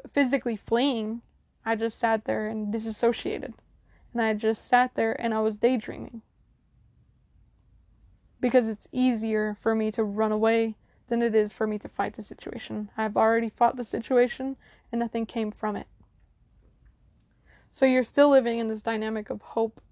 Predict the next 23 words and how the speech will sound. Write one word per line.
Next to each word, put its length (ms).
and 160
fear, 340
or, 400
uh, 340
fight 480
and 160
flight. 400
And 480
when 240
you 120
have 520
that 220
ability 420
to 120
self-reflect, 640
you 80
could 80
say, 160
"Okay, 420
how 160
do 100
I 120
move 380